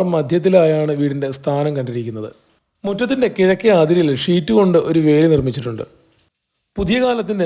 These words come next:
നിർമ്മാണ സാമഗ്രി കല്ലുപൊടികൾ പതിപ്പിച്ച ഒരുതരം ഷീറ്റുകളാണ് മുകളിൽ മേഞ്ഞിരിക്കുന്നത്. അൻപത് വർഷം ഗ്യാരണ്ടിയുള്ള ഈ ഷീറ്റ് ചൂടിനെ ചെറുക്കുന്നവയാണ്. നൂറ്റിനാൽപത് രൂപയാണ് ഇതിന് സ്ക്വയർ ഫീറ്റിന് വില. മേൽക്കൂരയ്ക്ക് ഒരു ഡാർക്ക് തീം കിട്ടുന്നതിനാൽ കാണാനും നല്ല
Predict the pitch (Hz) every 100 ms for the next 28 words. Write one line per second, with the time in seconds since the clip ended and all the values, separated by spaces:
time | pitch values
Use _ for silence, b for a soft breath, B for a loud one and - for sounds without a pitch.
0 | 160 156 170 180 175 151 151 139 123 -
1 | _ _ 170 160 196 208 208 214 208 190
2 | 165 165 190 180 170 180 170 - 165 147
3 | 190 175 143 135 139 147 156 147 131 117
4 | 113 113 110 - _ 143 151 185 208 202
5 | 196 208 190 170 165 180 185 170 139 101
6 | B B B 170 180 185 175 147 120 -
7 | B B - 180 180 220 180 151 160 147
8 | 113 101 - - 156 160 202 190 175 190
9 | 196 190 185 180 165 165 175 165 165 -
10 | 151 139 143 143 135 110 98 - B B
11 | B B 160 175 214 214 185 170 160 156
12 | 165 170 185 180 196 185 165 180 175 160
13 | 135 110 - 147 170 170 147 139 139